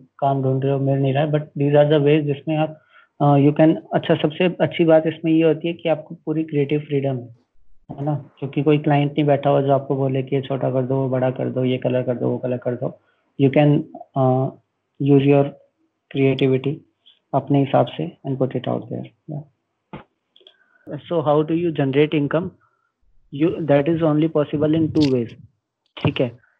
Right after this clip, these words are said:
एक्सचेंज होता है, ठीक है, एक्सचेंज किसके बदले होता है? गुड्स के बदले या सर्विसेज के बदले, ठीक है। Services are your what, uh, you call it,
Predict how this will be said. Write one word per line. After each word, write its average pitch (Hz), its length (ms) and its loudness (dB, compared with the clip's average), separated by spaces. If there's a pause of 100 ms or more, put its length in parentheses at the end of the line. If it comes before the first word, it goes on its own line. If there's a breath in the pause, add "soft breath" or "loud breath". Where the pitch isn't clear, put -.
(220 soft breath)
एक्सचेंज 165 400 2
होता 131 200 2
है, 117 240 -6 (120)
ठीक 151 160 -6
है, 151 60 2
एक्सचेंज 160 420 0
किसके 175 300 -4
बदले 165 240 2
होता 151 220 2
है? 170 320 -2
गुड्स 147 260 2
के - 160 -6
बदले 156 320 -2 (840)
या 151 100 2
सर्विसेज 135 480 0
के 127 120 -8
बदले, 113 300 -8 (720 soft breath)
ठीक 156 180 0
है। 139 140 2
Services 156 540 4
are 151 340 0
your 160 220 4
what, 151 200 2 (300)
uh, 139 220 -2
you 139 100 -2 (120)
call 143 180 4
it, 151 100 0